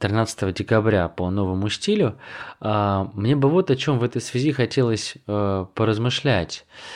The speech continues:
А, в последнее время, э, я часто встречаюсь, э, с такого рода, э, рассуждениями, размышлениями о Евангелии, в которых,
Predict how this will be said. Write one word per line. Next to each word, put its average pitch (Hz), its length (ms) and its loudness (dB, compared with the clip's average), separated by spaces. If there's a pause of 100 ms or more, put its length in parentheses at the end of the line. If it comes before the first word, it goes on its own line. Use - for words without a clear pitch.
(360)
А, 104 320 -2 (160)
в - 60 -20
последнее 143 400 4
время, 165 540 4
э, 113 200 -6 (340)
я 127 340 2 (600)
часто 165 440 2
встречаюсь, 143 840 2 (460)
э, 107 160 -2
с - 100 -8
такого 123 460 2
рода, 123 420 4 (380)
э, 98 920 0
рассуждениями, 117 920 2
размышлениями 107 1080 2
о 123 120 0
Евангелии, 127 760 2 (460)
в - 120 -20
которых, 147 720 2